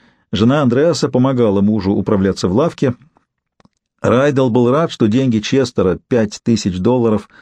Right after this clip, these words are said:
достанутся Андреасу и его жене, честной и трудолюбивой женщине. Нико ушел в начале третьего, и Райдел задремал,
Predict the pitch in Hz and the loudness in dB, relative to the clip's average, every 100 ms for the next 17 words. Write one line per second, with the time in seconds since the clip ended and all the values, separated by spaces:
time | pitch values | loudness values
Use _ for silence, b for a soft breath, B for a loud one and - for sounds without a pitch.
0 | b b b b 95 110 135 127 117 123 | b b b b -2 0 2 2 2 2
1 | 113 107 143 131 139 117 117 120 107 123 | 2 2 0 0 -2 0 2 2 0 0
2 | 160 165 - 131 139 127 110 104 104 113 | 0 -4 -2 -2 -2 0 0 0 -2 0
3 | 104 110 107 120 117 117 82 - 76 - | 0 0 0 0 0 0 -4 -8 -14 -14
4 | _ _ _ _ _ - 123 156 123 123 | _ _ _ _ _ -2 -2 0 -2 -2
5 | 113 156 151 107 131 120 110 92 - 67 | -2 0 0 0 0 -2 0 -2 -4 -10
6 | - b b b b b b 92 107 180 | -12 b b b b b b -4 0 0
7 | 196 190 143 143 165 175 156 147 123 | 2 0 0 -2 0 0 0 -2 -4